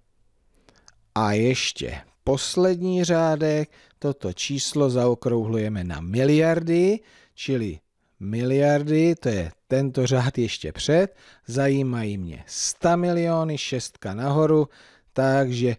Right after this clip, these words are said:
šest set třicet osm milionů pět set třicet šest tisíc sedm set dvacet jedna rovná se přibližně jedna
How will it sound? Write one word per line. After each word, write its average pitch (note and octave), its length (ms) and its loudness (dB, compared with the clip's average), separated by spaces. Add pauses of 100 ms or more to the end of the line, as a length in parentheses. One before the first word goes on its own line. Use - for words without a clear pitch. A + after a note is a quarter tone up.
(220)
šest - 380 0
set F3+ 160 0
třicet D#3+ 440 -4
osm D3+ 340 -2
milionů D3+ 500 2
pět C#3+ 200 0
set D3+ 140 -2
třicet B2+ 320 -2
šest - 220 -4
tisíc D3 340 -2
sedm D3 220 0
set C#3+ 140 -2
dvacet C3+ 380 -2
jedna C3+ 340 0 (260)
rovná B2 400 0
se - 180 -6
přibližně A2 720 0
jedna C#3+ 920 0